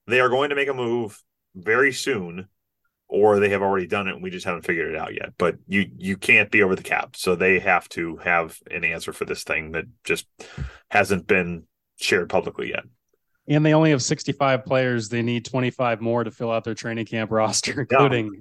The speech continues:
Speaker 2: an entire draft class to sign. And obviously the top fifty-one rule applies, as everybody knows, for the, uh, off-season rosters. But still, it requires more money to fill out what they currently have.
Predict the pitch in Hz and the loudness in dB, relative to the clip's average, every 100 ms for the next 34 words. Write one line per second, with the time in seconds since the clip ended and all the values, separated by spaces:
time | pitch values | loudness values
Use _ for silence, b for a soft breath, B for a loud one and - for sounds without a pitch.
0 | - 113 110 120 117 113 110 110 113 - | -12 -6 -6 0 0 0 0 0 0 -2
1 | 113 110 107 - - - 110 - 113 110 | -2 0 -2 -6 -12 -12 -12 -4 -2 -2
2 | 107 104 120 110 113 110 - 107 104 - | -2 -4 -2 0 0 0 -4 -4 -6 -4
3 | 110 113 - - 110 147 165 156 143 139 | -4 -2 -6 -4 2 4 6 4 4 0
4 | 135 117 117 120 113 113 113 107 - 120 | 0 -2 -8 -6 -4 -2 -2 -2 -4 -2
5 | 117 104 107 101 _ _ _ _ - 113 | 0 -2 -8 -10 _ _ _ _ -12 -2
6 | 117 120 - 110 104 110 123 120 117 101 | 0 0 0 -2 0 2 2 0 -4 -4
7 | 110 104 - - 135 117 98 110 113 110 | -6 -4 -6 0 2 4 0 -6 -10 -10
8 | - 117 113 101 107 110 110 110 101 - | -2 0 0 -2 -4 -2 -4 -4 -6 -6
9 | 120 110 110 107 107 104 - 107 120 120 | -2 0 0 0 -4 -10 -8 -10 -6 -2
10 | 113 107 95 90 147 127 101 90 | -2 -4 -10 -2 2 2 2 -2